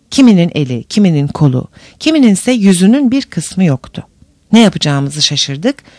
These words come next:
üzerimizdeki paraları döke saça otobüse zor bindik.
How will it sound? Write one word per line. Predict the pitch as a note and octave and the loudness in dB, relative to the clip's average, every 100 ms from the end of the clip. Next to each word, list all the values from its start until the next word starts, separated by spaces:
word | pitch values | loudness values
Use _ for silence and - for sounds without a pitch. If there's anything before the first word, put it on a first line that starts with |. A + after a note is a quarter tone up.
| - G3 | -12 -2
üzerimizdeki | G3 A3 A3 G3+ A3 G#3 | 2 4 4 0 -4 -2
paraları | G3+ G3+ G3+ G3+ E3 | 0 2 2 0 -2
döke | F3 D4+ | -4 -4
saça | - D3+ - F#3+ | -4 -6 -4 -4
otobüse | D#3 D#3 C#3+ - F#3 G3+ D#3+ | -4 -6 -6 -4 -2 -4 -2
zor | D3+ C3+ | -2 0
bindik. | B2 - - - | -4 -12 -14 -20